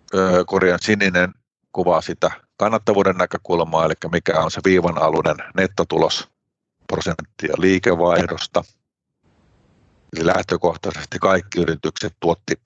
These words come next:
kannattavuuden näkökulmasta tulosta. Mut sitten kun tarkastelukulmaksi otettiin se maksuvalmius, eli paljon oli se kassa ylijäämä tai jäljä-, alijäämä, niin voidaan todeta, että muutamalla yrityksellä niin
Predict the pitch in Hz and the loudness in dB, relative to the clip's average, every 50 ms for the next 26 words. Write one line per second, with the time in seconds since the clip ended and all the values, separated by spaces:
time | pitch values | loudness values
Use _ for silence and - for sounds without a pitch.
0 | - - 98 92 90 95 - - 80 78 80 76 78 78 - - - - 73 69 | -4 -2 -2 0 -2 -2 0 0 0 0 0 0 0 -2 -2 -4 -4 -2 -2 -2
1 | 67 - - 76 73 - 82 - - - - - - - - _ _ _ _ _ | -2 -2 -2 -2 -2 0 0 0 0 0 -2 -4 -6 -12 -18 _ _ _ _ _
2 | _ _ _ _ _ _ _ _ _ _ _ _ _ _ _ _ _ - - _ | _ _ _ _ _ _ _ _ _ _ _ _ _ _ _ _ _ -20 -20 _
3 | - _ - _ _ _ _ _ _ _ _ _ - - - - 85 85 - 113 | -20 _ -20 _ _ _ _ _ _ _ _ _ -20 -20 -10 -6 -4 0 0 0
4 | 101 - 113 104 - 104 98 92 - - _ _ _ _ _ - - - 110 110 | 2 2 0 0 2 0 0 -2 -2 -8 _ _ _ _ _ -6 -2 0 2 2
5 | - 101 - 104 92 87 - 92 85 85 82 80 - - 90 85 87 - _ - | 2 0 0 0 0 0 2 0 0 0 0 -2 -2 -2 -2 0 -2 -2 _ -8
6 | 78 - 80 82 104 107 104 - - - 82 85 80 78 78 76 76 73 - - | -10 -10 -4 -2 -2 -2 -2 -2 -4 0 0 0 0 0 -4 -8 -10 -8 -8 -8
7 | - - - _ _ _ _ _ _ _ _ _ _ _ _ _ _ _ _ _ | -10 -10 -14 _ _ _ _ _ _ _ _ _ _ _ _ _ _ _ _ _
8 | _ _ _ _ _ _ _ _ _ _ _ _ _ - 90 80 82 - 95 92 | _ _ _ _ _ _ _ _ _ _ _ _ _ -8 -6 -6 -2 0 0 2
9 | 90 90 85 85 85 82 80 - - 80 - 92 92 90 - - - - 90 87 | 2 2 2 2 0 0 -2 -4 -6 -4 -2 0 0 0 -2 -4 -2 0 0 2
10 | 92 90 87 87 85 82 80 78 78 78 - - 82 90 95 90 87 82 82 - | 2 4 4 4 4 4 2 0 -4 -6 -4 0 2 2 4 2 2 0 -2 -2
11 | - 95 92 90 87 85 80 80 80 80 82 80 78 82 82 85 82 - 95 87 | 0 0 0 2 0 0 -2 -4 -6 -8 -8 -6 -6 -4 -4 -4 -4 -2 -2 0
12 | 85 85 - - 78 82 - _ - 90 - - _ 98 101 95 90 - - 82 | 0 0 -2 -4 -6 -6 -8 _ -8 -8 -8 -8 _ -2 0 0 2 2 0 0
13 | 82 82 82 87 92 90 85 - 78 - - - 78 73 76 76 76 78 78 | 2 2 2 4 4 2 0 0 -4 -6 -4 -2 -2 -2 -2 -4 -4 -8 -10